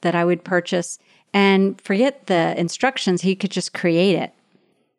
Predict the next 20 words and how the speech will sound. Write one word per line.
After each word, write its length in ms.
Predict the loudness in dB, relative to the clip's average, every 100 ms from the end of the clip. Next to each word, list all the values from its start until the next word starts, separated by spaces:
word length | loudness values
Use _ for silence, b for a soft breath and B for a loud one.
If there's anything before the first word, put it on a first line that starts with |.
| _ _ _ -2
And 120 | 2
I 80 | 4
noticed 500 | 4 4 2 -2 -4
that 200 | -4 -4
about 320 | -4 -2 -2 -4
him. 360 | -8 -10 -14 -20 b b b -4
Now, 300 | 2 2 2
why 360 | 2 2 4 2
does 200 | 0 0
this 200 | -2 2
matter? 240 | 2 4
I'm 100 | 2
giving 260 | 2 4 4
you 120 | 4
two 480 | 0 0 2 4 4
very, 420 | 2 4 4 4
very 300 | 2 2 2
practical 720 | -2 -2 -2 -2 -4 -2 -2
examples. 720 | -2 -4 -4 -4 -6 -12 -14 B B B B
One, 540 | 2 4 4 4 2